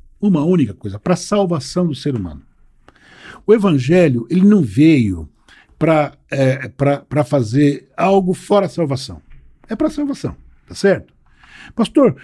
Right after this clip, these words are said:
mas é muito natural, quando você conhece a palavra, você conhece ao Senhor Jesus,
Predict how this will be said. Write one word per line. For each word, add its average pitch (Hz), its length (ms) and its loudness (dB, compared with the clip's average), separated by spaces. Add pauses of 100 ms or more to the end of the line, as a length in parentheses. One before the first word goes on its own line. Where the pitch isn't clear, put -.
(120)
mas 233 440 2
é - 80 -2
muito 277 600 0
natural, 165 520 0
quando 269 260 -2
você 208 260 0
conhece 156 680 0
a - 20 -6
palavra, 117 520 -8
você 131 220 -8
conhece 160 640 -4
ao 120 60 -4
Senhor 107 360 -4
Jesus, 90 600 -2